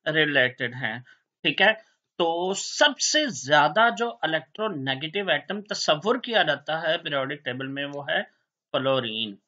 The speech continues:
ठीक है। अब सवाल ये पैदा होता है कि इस इलेक्ट्रोनेगेटिविटी को कैलकुलेट कैसे किया जाता है। ये शॉर्ट क्वेश्चन भी आ सकता है, how to calculate the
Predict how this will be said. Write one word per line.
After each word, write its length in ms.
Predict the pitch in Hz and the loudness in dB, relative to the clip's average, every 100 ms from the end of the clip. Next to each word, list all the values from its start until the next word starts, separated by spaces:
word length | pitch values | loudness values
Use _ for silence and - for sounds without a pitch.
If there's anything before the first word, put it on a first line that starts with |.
| _ _ _ _ _ _ | _ _ _ _ _ _
ठीक 180 | 143 170 | -4 -2
है। 120 | 180 - _ _ - | -4 -8 _ _ 4
अब 180 | 170 170 | 4 4
सवाल 440 | - 151 139 147 | -2 4 4 4
ये 120 | 170 | 2
पैदा 320 | 165 151 147 147 | 2 2 4 2
होता 280 | 135 131 | 2 -6
है 480 | 135 135 131 151 - _ _ _ - | -2 0 0 -4 -18 _ _ _ 2
कि 420 | 156 156 165 _ | 4 4 0 _
इस 300 | 214 214 - - | 0 0 -8 -2
इलेक्ट्रोनेगेटिविटी 1300 | 151 143 - 170 160 151 131 127 135 143 147 147 151 | 2 0 -2 -6 -4 0 0 0 -2 -2 -4 -4 -6
को 220 | 151 190 | -4 -6
कैलकुलेट 920 | 190 156 147 147 156 143 139 156 156 | -2 -2 -2 _ -2 2 2 0 -4
कैसे 340 | - 120 - 120 | -4 -4 -4 -12
किया 260 | - 113 | -6 -6
जाता 280 | 113 110 127 | -6 -10 -10
है। 120 | 131 | -10
ये 60 | 160 | -8
शॉर्ट 240 | 165 151 | -6 -6
क्वेश्चन 440 | - 180 - 220 214 | -8 -14 -10 -10 -2
भी 80 | |
आ 140 | 214 180 | 0 0
सकता 400 | - 170 _ 165 | -2 -16 _ -8
है, 260 | 170 170 _ _ _ _ | -6 -8 _ _ _ _
how 140 | 156 160 | 8 8
to 400 | 202 214 208 208 165 | 8 0 -10 -2 0
calculate 760 | 151 151 151 135 135 160 214 - _ _ _ 143 | 0 -4 -4 0 2 2 0 -8 _ _ _ -2
the 260 | 143 156 | 2 2